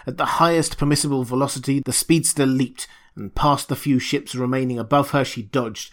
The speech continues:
nothing now between her and the freedom of boundless space. "You did it, Conway, you did it!" Cleo exulted. "Oh, Conway, you're just simply wonderful." "I haven't done it yet," Costigan cautioned her. "The worst is yet to come.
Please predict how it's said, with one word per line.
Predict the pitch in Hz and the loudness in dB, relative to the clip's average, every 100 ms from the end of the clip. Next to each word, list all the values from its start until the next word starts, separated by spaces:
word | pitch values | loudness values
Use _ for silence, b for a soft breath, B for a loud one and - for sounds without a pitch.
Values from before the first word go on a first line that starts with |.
| B | B
nothing | 147 160 - 160 151 | -2 0 2 2 2
now | 151 147 143 | 2 2 0
between | 131 - 123 | -2 -2 -4
her | - 151 147 143 B B | 0 2 2 0 B B
and | - 104 | -16 -14
the | |
freedom | - - 151 139 - - - | -14 -2 0 0 -6 -20 -20
of | 76 _ | -20 _
boundless | 120 117 113 113 | -8 -6 -8 -8
space. | - - 101 - - - b b b b b | -6 -8 -10 -8 -6 -8 b b b b b
"You | - 196 | -4 -4
did | - 285 | 4 6
it, | 269 202 | 6 6
Conway, | - 160 127 117 | 4 4 4 0
you | 123 202 | 0 2
did | 285 302 | 4 6
it!" | 233 - - - | 4 2 -8 -10
Cleo | - 135 | 0 2
exulted. | 120 123 120 110 113 - B B B | 0 -2 -6 -4 -8 -10 B B B
"Oh, | - 247 240 _ _ - | 6 6 4 _ _ -6
Conway, | - 269 240 160 | 2 4 6 6
you're | 170 | 6
just | 220 - | 4 2
simply | 233 175 202 | 0 2 2
wonderful." | 190 269 226 - 113 - b b b b b | 2 2 0 -2 -6 -8 b b b b b
"I | 110 127 | -10 -4
haven't | 135 165 180 131 | 4 4 4 2
done | 120 113 | -2 -6
it | 110 | 0
yet," | 139 131 - - b | 2 2 -2 -12 b
Costigan | - 117 - 113 113 | -14 -12 -10 -10 -10
cautioned | 120 110 - 110 | -6 -8 -8 -10
her. | 113 110 B B B | -10 -12 B B B
"The | 120 | 0
worst | 143 147 139 - | 6 6 6 4
is | 123 120 | 0 0
yet | 131 | -4
to | - | -6
come. | 113 - 139 104 | -2 4 4 2